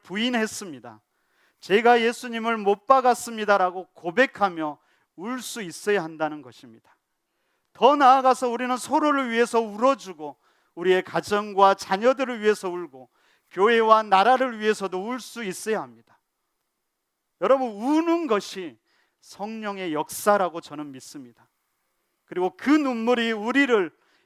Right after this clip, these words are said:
이 땅을 치유하고 회복할 것입니다. 오늘 말씀을 준비하면서 제 마음속에 강하게 다가오는 성령의 음성은 말씀 자체보다도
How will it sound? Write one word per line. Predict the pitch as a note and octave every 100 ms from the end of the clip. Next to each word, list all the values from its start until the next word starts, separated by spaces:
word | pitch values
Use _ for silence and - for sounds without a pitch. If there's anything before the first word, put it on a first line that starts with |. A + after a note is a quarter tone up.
| -
이 | F3+ _ -
땅을 | A#3+ A#3 A3+ A3
치유하고 | - - C#4+ D4 A#3 G#3 G#3
회복할 | G#3 B3 C4+ - G#3+
것입니다. | F#3 - D3+ B2 - - _ _ _ _ _ _ _ _ _ _ _ _ _ _
오늘 | D#3 A3+
말씀을 | A3+ D3 - G3+ F3
준비하면서 | - C#3+ D#3+ C#3+ B2 A2+ A#2 A#2 _ _ _ _ _ _
제 | - C4
마음속에 | G3+ G3+ G#3+ G#3 G3+
강하게 | - - F3 G#3+ B3 A3+
다가오는 | A3 D3+ D3 F3 E3 C#3+ C#3+
성령의 | - F#3 F#3+ F3+ D3+
음성은 | B2+ A#2 B2+ B2 A#2+ _ _ _ _ _ _ _ _
말씀 | A#2 - C#3+
자체보다도 | C3 B2+ D#3+ D3 B2+ A#2 _ A2+